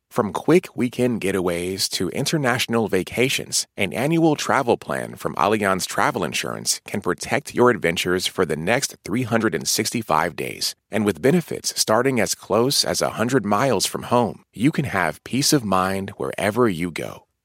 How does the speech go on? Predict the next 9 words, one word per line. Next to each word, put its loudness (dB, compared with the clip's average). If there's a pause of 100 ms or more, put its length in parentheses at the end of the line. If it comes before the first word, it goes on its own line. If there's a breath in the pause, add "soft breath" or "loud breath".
Get 6
a 8
quote 0 (140)
at 0
allianz 2
travel 0
insurance -4
dot 0
com. -10